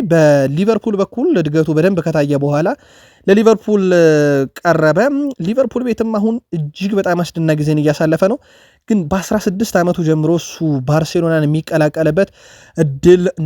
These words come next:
ነበረው ብሏል። አሁን በሊቨርፑል ቤት በጣም ወሳኙ ተጫዋች ነው። ተጫዋቹም በሊቨርፑል ቤት የረጅም ጊዜ ኮንትራት ካላቸው ተጫዋቾች ውስጥ አንደኛው እንደሆነ ይታወቃል።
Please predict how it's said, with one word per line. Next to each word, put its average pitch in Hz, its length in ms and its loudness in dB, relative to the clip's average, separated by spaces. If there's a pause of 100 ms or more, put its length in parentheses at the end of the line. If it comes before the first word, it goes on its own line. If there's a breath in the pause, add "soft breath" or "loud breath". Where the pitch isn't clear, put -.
ነበረው 151 540 0
ብሏል። 139 300 -2
አሁን 202 220 0
በሊቨርፑል 208 500 0
ቤት 208 160 0
በጣም 302 220 -4
ወሳኙ 202 380 0
ተጫዋች 160 340 0
ነው። 214 120 -2 (460 soft breath)
ተጫዋቹም 190 380 0
በሊቨርፑል 165 440 2
ቤት 165 160 -2
የረጅም 151 340 -2
ጊዜ 147 220 -2
ኮንትራት 151 460 -4
ካላቸው 147 440 -2
ተጫዋቾች 151 400 -2
ውስጥ - 240 -8
አንደኛው 156 420 0
እንደሆነ 151 260 0
ይታወቃል። 151 680 -2